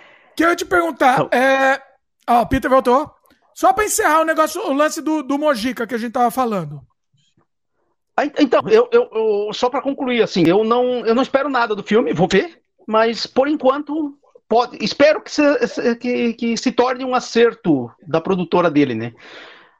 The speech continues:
Speaker 3: Mas, mas não, não tô esperando nada, não.
Speaker 1: É. Eu acho que a família tem uma, uma propriedade intelectual muito forte na mão, eu acho que a família tem que aproveitar isso direito,
Speaker 3: Ah,
Speaker 1: né?
Speaker 3: se der um dinheirinho pra família, eu já acho que <laughs> vale a pena.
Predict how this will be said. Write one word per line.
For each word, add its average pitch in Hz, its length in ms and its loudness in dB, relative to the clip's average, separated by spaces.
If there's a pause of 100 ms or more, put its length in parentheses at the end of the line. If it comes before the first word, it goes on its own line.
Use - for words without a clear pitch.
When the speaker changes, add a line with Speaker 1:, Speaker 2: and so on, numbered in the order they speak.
Speaker 3:
Mas, 160 680 -4 (500)
mas 156 280 -4
não, 190 480 -2 (580)
não 208 180 0
tô 226 80 2
esperando 254 380 0
nada, 160 260 -4
não. 131 180 -10 (1400)
Speaker 1:
É. 156 240 -10 (260)
Eu 285 140 2
acho 403 160 -2
que 494 60 2
a - 40 2
família 339 400 0
tem 339 140 -6
uma, 320 340 -4
uma 254 320 -2
propriedade 254 640 -2
intelectual 254 540 -6
muito 311 480 -6
forte 254 500 -4
na 233 100 -6
mão, 233 300 -2
eu 262 60 -2
acho 254 180 -8
que 277 60 -10
a 233 40 -10
família 254 300 -6
tem 277 160 -8
que 302 80 -6
aproveitar 254 460 -6
isso 240 160 -14
direito, 220 580 -6 (100)
Speaker 3:
Ah, 147 560 2
Speaker 1:
né? - 60 -20
Speaker 3:
se 185 80 -14
der 180 140 -8
um 247 80 -6
dinheirinho 233 500 -2
pra 208 80 0
família, 202 420 -2
eu 226 140 2
já 226 160 0
acho 226 160 -4
que 208 160 0
<laughs> - 640 0
vale 208 140 0
a 220 40 -6
pena. 156 300 -4